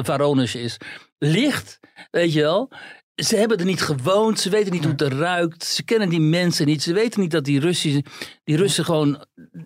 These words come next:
ook die soldaten de helft van de tijd dronken zijn, ook niet weten waar ze zijn, ook niet weten op wie ze moeten schieten. Dat is een kamikaze samenleving. Wat één iemand drukt het wel goed uit dit weekend op, op Twitter.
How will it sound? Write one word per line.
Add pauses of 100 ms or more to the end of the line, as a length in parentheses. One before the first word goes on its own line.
(340)
ook
die (200)
soldaten
de
helft
van
de
tijd
dronken
zijn,
ook
niet
weten
waar
ze
zijn, (260)
ook
niet
weten
op
wie
ze
moeten
schieten. (440)
Dat
is
een
kamikaze
samenleving.
Wat (500)
één
iemand
drukt
het
wel
goed
uit
dit
weekend
op,
op
Twitter.